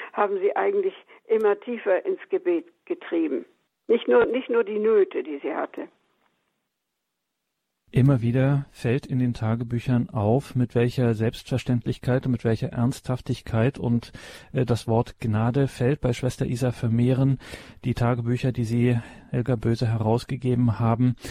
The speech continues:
Speaker 2: Wenn Schwester Vermehren dieses Wort gebraucht, Gnade, dann hat man das Gefühl, sie weiß ganz genau, wovon sie da spricht, wovon sie da schreibt. Was müssen wir darunter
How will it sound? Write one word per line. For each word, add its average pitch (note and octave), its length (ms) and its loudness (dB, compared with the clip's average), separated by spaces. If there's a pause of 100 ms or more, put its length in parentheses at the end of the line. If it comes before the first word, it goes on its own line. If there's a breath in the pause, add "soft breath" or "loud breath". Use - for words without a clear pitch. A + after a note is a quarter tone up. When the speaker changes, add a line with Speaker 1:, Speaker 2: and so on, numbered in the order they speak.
(480 loud breath)
Speaker 2:
Wenn C3+ 280 4
Schwester D3 420 -2
Vermehren C#3 800 2 (120)
dieses C3+ 360 -4
Wort B2 240 2
gebraucht, B2 420 -2
Gnade, A#2+ 400 0
dann A#2+ 260 -2
hat - 140 -6
man A#2+ 160 -2
das A#2 160 -2
Gefühl, B2+ 320 -2
sie B2+ 160 0
weiß A2+ 340 -2
ganz D3+ 360 2
genau, B2 520 2
wovon A#2+ 440 -2
sie A2+ 100 -2
da G#2+ 260 0
spricht, - 440 -6
wovon A#2 280 0
sie A2+ 140 0
da A#2 220 2
schreibt. A2 680 -2 (420 loud breath)
Was B2 400 -2
müssen B2+ 360 0
wir B2+ 460 2
darunter B2+ 720 0